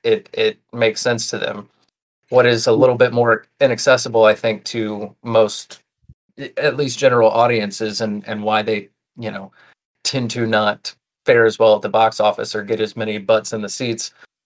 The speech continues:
Speaker 2: Right.
Speaker 1: are the more, you know, the more tension and dread-driven type of horror films where wh-, whatever the genre may be, you know, possession or haunted house or just weird, you know, psychological type stuff.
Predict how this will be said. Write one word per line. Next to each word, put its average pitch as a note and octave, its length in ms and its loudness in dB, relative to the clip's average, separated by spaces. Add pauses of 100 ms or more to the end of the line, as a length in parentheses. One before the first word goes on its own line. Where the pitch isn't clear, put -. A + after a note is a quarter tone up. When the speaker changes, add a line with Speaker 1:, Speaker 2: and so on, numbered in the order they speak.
(140)
Speaker 2:
Right. C#3 260 -10 (240)
Speaker 1:
are D3 160 2
the C3+ 120 2
more, B2+ 520 4 (360)
you D3+ 120 -2
know, B2 160 4
the A#2+ 120 0
more A#2 200 0
tension A#2+ 460 -4
and G#2 180 -4
dread-driven A2+ 1400 0
type A2 320 -4
of G#2 140 -2
horror C3 320 0
films G#2 460 0
where G#2+ 380 2 (240)
wh-, - 240 0
whatever C#3 460 2
the A2+ 140 0
genre A2+ 360 -2
may A2 160 -2
be, A2 560 -4
you A2+ 120 -8
know, G2+ 360 -8
possession A2 640 -2
or G2+ 400 -8 (340)
haunted A#2 320 0
house A2 380 2
or A2 100 2
just A2 240 -4
weird, G#2+ 600 2 (400)
you A#2+ 100 0
know, G#2 220 2
psychological A2+ 880 2
type G#2+ 260 0
stuff. G2+ 400 -2